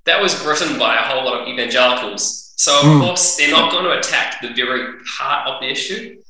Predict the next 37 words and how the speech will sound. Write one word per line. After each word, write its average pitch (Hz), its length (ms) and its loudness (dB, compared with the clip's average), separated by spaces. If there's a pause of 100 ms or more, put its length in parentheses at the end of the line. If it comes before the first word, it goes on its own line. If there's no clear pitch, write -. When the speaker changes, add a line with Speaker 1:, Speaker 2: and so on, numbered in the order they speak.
(320)
Speaker 1:
They're 113 140 2
Speaker 2:
No. - 100 4
Speaker 1:
gonna, - 300 2
again, 120 460 -8
they're 170 120 0
gonna 156 160 4
say, - 680 2 (120)
"Oh, - 460 2 (280)
society, 175 560 2
a - 20 -4
whole 208 220 0
bunch 196 260 0
of, 170 220 0
um, 135 720 -2
corrupt 156 520 -2
people 147 360 -8
create 127 380 0
a 107 180 -2
cor-, - 260 -2
a - 40 -12
corrupt 127 420 -2
leader." 127 400 -4 (440)
Kind 220 220 -2
of 233 60 -2
like 233 180 -2
a 160 120 -4
broken 156 340 0
system 170 460 2
that - 200 -6
believes 147 380 -2
in, 139 220 -4
like, 143 180 -6
a 123 140 -10
violent 139 680 -6
atonement. 139 540 -4
And, 120 300 -4
like, - 220 -8